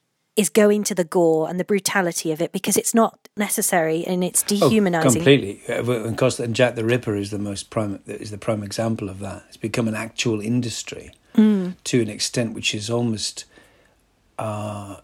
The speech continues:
Speaker 2: it's almost beyond belief, really, that, that it can have become so dehumanised to, to be just sort of, sort of fairground ride, you know, and the,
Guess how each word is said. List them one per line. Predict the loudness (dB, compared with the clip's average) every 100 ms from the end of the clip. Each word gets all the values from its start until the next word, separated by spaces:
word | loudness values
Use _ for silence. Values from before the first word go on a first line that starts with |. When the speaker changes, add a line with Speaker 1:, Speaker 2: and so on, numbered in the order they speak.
| _
Speaker 2:
it's | -16 -4 0
almost | 0 0
beyond | -4 -6
belief, | -6 -2 0 0 -2 -6
really, | -10 -8 -10 -12 _ _ _ _ _ _ _ _
that, | -6 -4
that | -2 -4
it | -4
can | -4 -2 -4
have | -6 -6
become | -6 -2 0
so | 0 0 2 4 2 0 -8 _ _ _ _ _ -6
dehumanised | 0 2 2 0 -2 -4 -8 -8 -10
to, | -12 -10
to | -6
be | -2 0
just | -2 -6
sort | -4 -4
of, | -4
sort | -6 -6
of | -6
fairground | -4 0 0 0 -4 -6 -10 -10
ride, | -8 -10 -12 -10
you | -8
know, | -8 -10
and | -12
the, | -14